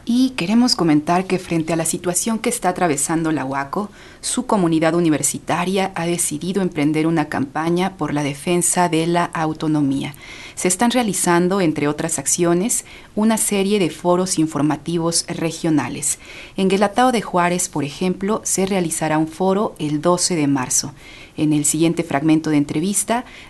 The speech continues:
Rigoberto Vázquez García, rector de la uaco, nos compartirá otras fechas de realización de estos foros y además pondremos la información en el Facebook de Voces y Cantos de la Tierra Viva.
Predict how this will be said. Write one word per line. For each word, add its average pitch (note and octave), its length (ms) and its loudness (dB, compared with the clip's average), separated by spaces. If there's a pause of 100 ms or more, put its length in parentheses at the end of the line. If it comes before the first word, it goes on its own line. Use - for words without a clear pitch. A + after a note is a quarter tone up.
Rigoberto G3 500 2
Vázquez D#3+ 380 0
García, E3+ 540 -2
rector D#3+ 500 -4
de D#3+ 100 0
la C#3+ 120 2
uaco, F3+ 420 -2 (320)
nos F3 160 0
compartirá F3 640 0
otras F#3 320 -6
fechas G3+ 640 -2
de D3+ 240 0
realización D3+ 580 -2
de D#3+ 80 0
estos E3 260 -4
foros A3+ 440 0 (260)
y A#3 80 2
además G#3+ 440 2
pondremos E3 420 0
la D#3 60 2
información D3 840 0
en D#3+ 160 0
el D3+ 100 0
Facebook F#3+ 600 -2
de D3 180 0
Voces E3 420 0
y - 60 0
Cantos D#3 380 0
de D3 80 -2
la B2+ 100 -4
Tierra B2 340 -6
Viva. A#2 300 -8